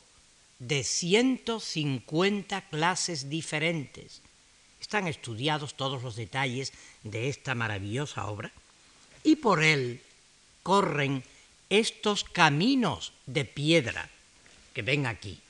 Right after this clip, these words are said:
por el que el que entra al jardín se siente obligado a caminar.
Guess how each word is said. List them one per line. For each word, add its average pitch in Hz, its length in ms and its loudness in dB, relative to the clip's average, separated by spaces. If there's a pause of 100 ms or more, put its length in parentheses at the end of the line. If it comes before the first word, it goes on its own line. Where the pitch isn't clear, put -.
(1000)
por 202 240 8
el 170 340 8
que 143 440 2 (360)
el 120 320 0 (720)
que 143 200 0
entra 180 440 2
al 107 140 0
jardín 107 520 -6 (440)
se - 220 -2
siente 165 500 4
obligado 127 840 2
a 113 140 -2
caminar. 127 540 0